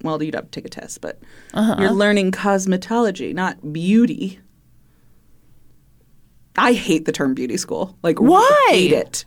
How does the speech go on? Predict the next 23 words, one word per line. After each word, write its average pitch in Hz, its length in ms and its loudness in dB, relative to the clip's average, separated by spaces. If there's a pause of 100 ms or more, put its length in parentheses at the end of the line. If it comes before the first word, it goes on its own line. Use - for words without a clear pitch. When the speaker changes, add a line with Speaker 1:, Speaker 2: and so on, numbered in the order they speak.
Speaker 2:
Why? 339 640 4
Speaker 1:
I 262 160 6
don't 453 160 6
know. 330 400 6
I've 226 220 2
never 254 300 6
liked 185 280 2
it. 143 220 2
Speaker 2:
You're 277 140 6
making 370 240 4
people 415 220 4
more 403 200 4
beautiful. 392 540 4
Speaker 1:
<laughs> - 960 -2
Speaker 2:
What's, 415 380 4
what's 359 300 4
not 440 240 4
to 440 100 4
like 415 240 4
about 415 300 4
that? 440 340 4
Speaker 1:
Cosmetology 247 760 2
school. 220 420 -4